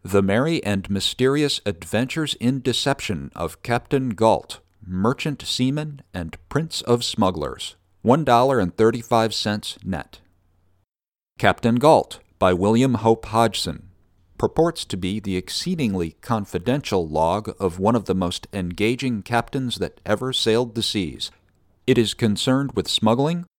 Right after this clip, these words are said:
war plots, and innumerable adventures, humorous, daring, romantic, all told in entertaining fashion and brimful of human nature. The New York Times, Saturday, April thirteenth,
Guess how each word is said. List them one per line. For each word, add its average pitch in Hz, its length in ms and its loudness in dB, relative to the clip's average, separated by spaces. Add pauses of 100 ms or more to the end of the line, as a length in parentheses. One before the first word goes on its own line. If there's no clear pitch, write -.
(120)
war 143 240 4
plots, 90 540 -2
and 104 240 -2
innumerable 104 920 2
adventures, 92 680 -4 (240)
humorous, 101 640 -2 (160)
daring, 120 440 2 (180)
romantic, 101 680 -2 (300)
all 135 220 6
told 127 420 0
in 92 280 -6
entertaining 123 640 0
fashion 104 580 -2
and 87 220 -6 (160)
brimful 131 600 0
of - 140 -6
human 117 440 -2
nature. 90 420 -4 (1040)
The 98 220 0
New 120 140 6
York 131 400 6
Times, 98 600 -2 (300)
Saturday, 113 560 4 (120)
April 110 340 2
thirteenth, 107 720 -2